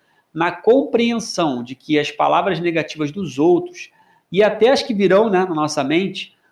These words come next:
só germinarão se acreditarmos nelas. Presta muita atenção nisso, tá? Vou até repetir pra você. Estar em Jesus não é só apenas acreditar em suas palavras e exemplos,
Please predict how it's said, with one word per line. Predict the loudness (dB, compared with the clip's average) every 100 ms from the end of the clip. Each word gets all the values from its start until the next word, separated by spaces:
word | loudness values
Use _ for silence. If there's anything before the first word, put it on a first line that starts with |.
| _
só | -12 0 2 2
germinarão | 2 0 0 0 0 2 2 0 -4 -16 _
se | -20 -20 -8 -6 -6 -8
acreditarmos | -8 -2 -2 -4 -4 -2 -2 -4 -6
nelas. | -4 0 0 -2 -8 -18 -20 _ _ -6
Presta | -2 0
muita | -2 -2
atenção | -2 -2 -2 -4
nisso, | -2 -4 -4 -12 -18 _ _ _ -6
tá? | -4 -2 -4
Vou | -4
até | -2 0
repetir | 0 -2 -6
pra | -4
você. | -4 -4 -8 -10 -10 _ _ _ _ _ _
Estar | -12 -4 0 2
em | 2
Jesus | 0 0 0 2 2 0 -2
não | -2
é | -2
só | -4 -4
apenas | -4 -4 -2 -2 -2
acreditar | -4 -4 2 2 2 -4 -4 0 2 0 -4 -12
em | -12
suas | -6 -6
palavras | -2 -2 2 2 0 0 0
e | 0
exemplos, | 2 2 2 -2 -12 -20